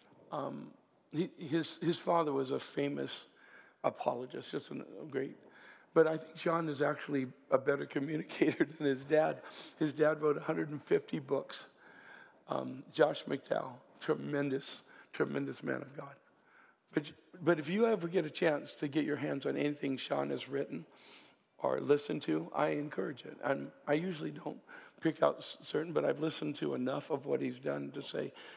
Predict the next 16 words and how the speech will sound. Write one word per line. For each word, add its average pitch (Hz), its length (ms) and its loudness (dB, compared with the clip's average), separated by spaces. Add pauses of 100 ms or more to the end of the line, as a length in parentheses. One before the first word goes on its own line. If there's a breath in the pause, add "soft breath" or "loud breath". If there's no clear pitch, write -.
(120)
"This 151 160 -2
guy 147 340 2
is, 131 400 -6
um, 139 280 -8 (400 loud breath)
he, 175 200 -4
he's 147 180 -6
good. 143 260 2 (240)
He's 131 200 -4
real 143 160 -4
good." 143 240 -10 (220)
And 143 140 -2
he's 147 220 0
a, 143 180 0 (420 loud breath)
he's 156 200 -4
a 147 60 -2
great, 147 320 2